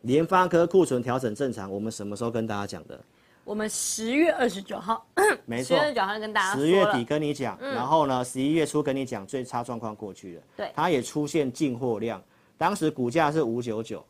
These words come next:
Speaker 1: 那现在在七百多块钱。所以观众朋友，你再想想看，你要不要看领先的节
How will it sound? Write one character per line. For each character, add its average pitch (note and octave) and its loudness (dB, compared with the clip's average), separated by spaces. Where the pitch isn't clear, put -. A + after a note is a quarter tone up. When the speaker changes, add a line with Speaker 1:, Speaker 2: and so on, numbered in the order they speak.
Speaker 1:
那 D#3 -2
现 E3+ 0
在 D#3+ 2
在 D3 0
七 C3+ -6
百 F#2 -6
多 G2+ -8
块 G#2 -8
钱。 - -18
所 E3 0
以 D#3 6
观 D#3 0
众 D#3+ -2
朋 B2 -2
友， G2+ -6
你 A2+ -6
再 D3 0
想 A2+ -8
想 F#2+ -12
看， F#2+ -12
你 G#2 -10
要 C#3+ -4
不 D3 -6
要 C3 0
看 B2 -4
领 F2+ -10
先 G#2+ -10
的 F#2+ -12
节 F2 -16